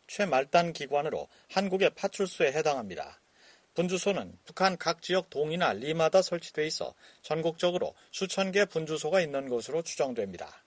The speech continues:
주민의 생명과 안전을 책임지는 업무와 함께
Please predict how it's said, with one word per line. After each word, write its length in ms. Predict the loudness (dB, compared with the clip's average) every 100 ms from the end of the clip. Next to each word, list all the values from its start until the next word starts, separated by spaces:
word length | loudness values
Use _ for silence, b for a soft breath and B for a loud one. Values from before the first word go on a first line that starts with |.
| _ b b b b
주민의 400 | -2 2 4 4
생명과 500 | 2 0 0 6 6
안전을 380 | 6 2 2 0
책임지는 500 | -4 -4 -2 -2 0
업무와 340 | -2 0 0
함께 380 | 0 -4 -6